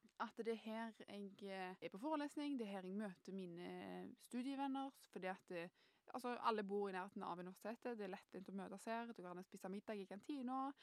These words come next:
det går an å ta seg en øl på studentbaren, det går an å lese på biblioteket, og det er på en måte, det er mer enn bare et læringssted. Det er også sosiale arrangementer som skjer. Så universitetet har blitt,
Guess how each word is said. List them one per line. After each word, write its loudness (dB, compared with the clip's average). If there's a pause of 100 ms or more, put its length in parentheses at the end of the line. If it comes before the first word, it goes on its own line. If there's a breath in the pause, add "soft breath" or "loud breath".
(260 loud breath)
det -6
går 6
an 6
å -4
ta 0
seg -6
en -2
øl 0
på -4
studentbaren, 2 (320 loud breath)
det -6
går 2
an 0
å 0
lese 2
på -6
biblioteket, -2
og 2
det 0
er 4
på -4
en 2
måte, -2 (460 loud breath)
det 10
er 10
mer 8
enn 2
bare 4 (120)
et -6
læringssted. 0 (260)
Det -2
er 4
også 2
sosiale -2
arrangementer 0
som 0
skjer. 2 (460 loud breath)
Så 2 (240)
universitetet 2
har 8
blitt, -4